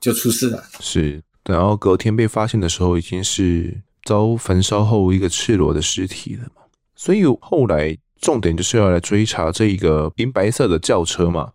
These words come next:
Speaker 2: 这个轿车的厂牌哦，这边查到新闻资料是一个丰田轿车哦，Toyota的。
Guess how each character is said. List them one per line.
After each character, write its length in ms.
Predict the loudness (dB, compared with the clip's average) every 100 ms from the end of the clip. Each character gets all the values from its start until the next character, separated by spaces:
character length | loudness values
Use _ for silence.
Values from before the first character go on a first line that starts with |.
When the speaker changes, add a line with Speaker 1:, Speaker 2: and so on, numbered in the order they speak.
| _ -6
Speaker 2:
这 120 | -2
个 80 | 2
轿 180 | 2
车 160 | 2 2
的 100 | 0
厂 220 | 0 -4
牌 320 | -4 -4 -4 -2
哦， 160 | -2 0
这 80 |
边 80 | 0
查 120 | 0
到 140 | 0 0
新 160 | 0
闻 100 | -2
资 80 | 0
料 80 | 0
是 280 | 0 -2 -4 -4
一 100 | -2
个 300 | 2 2 0 -6 _ _ _
丰 300 | -2 0 0
田 240 | -2 -2
轿 180 | 0 0
车 200 | 0 -2
哦， 160 | -4 -4
Toyota 440 | 0 0 0 -4
的。 100 | -6